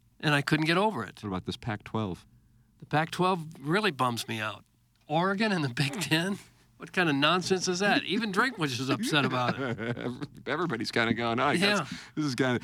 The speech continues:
Speaker 2: I'm telling you, my official prediction is, I gave myself ten years, but I think you can go much lower. College football will essentially be the N F L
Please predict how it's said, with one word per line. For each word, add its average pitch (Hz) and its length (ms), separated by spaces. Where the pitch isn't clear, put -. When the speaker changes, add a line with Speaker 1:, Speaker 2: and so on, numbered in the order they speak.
Speaker 2:
I'm 110 140
telling 170 460
you, 165 120
my 127 140
official 151 420
prediction 135 460
is, 127 120
I 131 100
gave 135 220
myself 110 420
ten 107 260
years, 95 220
but 95 140
I 95 60
think 95 200
you 92 60
can 92 120
go 92 120
much 92 240
lower. 87 340
College 110 340
football 92 480
will 87 140
essentially 98 480
be 82 340
the 82 220
N 95 140
F 87 200
L 82 360